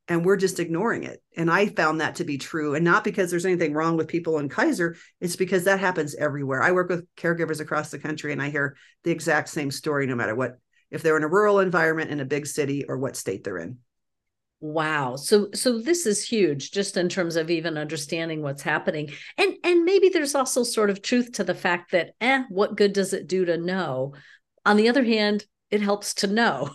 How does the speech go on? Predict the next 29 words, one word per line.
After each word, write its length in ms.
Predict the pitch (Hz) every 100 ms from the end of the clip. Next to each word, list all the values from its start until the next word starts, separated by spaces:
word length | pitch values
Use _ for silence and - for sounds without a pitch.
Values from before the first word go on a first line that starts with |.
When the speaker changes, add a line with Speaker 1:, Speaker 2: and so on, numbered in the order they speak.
| -
Speaker 2:
<laughs> 80 | 247
right? 360 | 220 - 277 277
So 240 | - 269
it's 200 | 247 233
this, 180 | 233 226 - - -
it's 220 | 226 226
this 220 | - 226
kind 280 | - 220 208
of 80 | 185
a 260 | 180 160 143 - - -
duality 760 | 170 214 190 190 214 202 165
and 120 | 165 170
this 220 | 170 -
ambivalence 720 | 180 175 196 226 202 160 143
of, 100 | 165
like, 220 | 160 156 -
we 200 | - 190
don't 220 | 196 220 226
wanna 220 | 208 196
know, 220 | 214 233
but 160 | 202 190
if 160 | 180
we 160 | 185 185
know, 320 | 190 247 240
it 160 | 202 180
might 220 | 185 175
actually 500 | 175 - 175 170 165
help 300 | 160 185 180
things. 500 | - 131 120 127